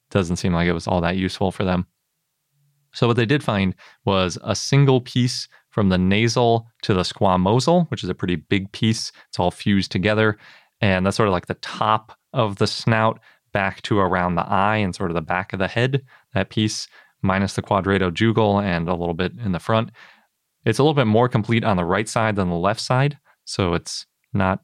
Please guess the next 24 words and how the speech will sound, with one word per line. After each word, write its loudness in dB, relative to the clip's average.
all 2
of -2
that 0
<laughs> 4
material, 4
but, 0
you 0
know, 0
since -2
it's -4
symmetric, 0
we 4
don't 2
necessarily 0
need 2
both 0
sides -2
to -4
know 0
what 0
it -2
looked -6
like. -2
And 0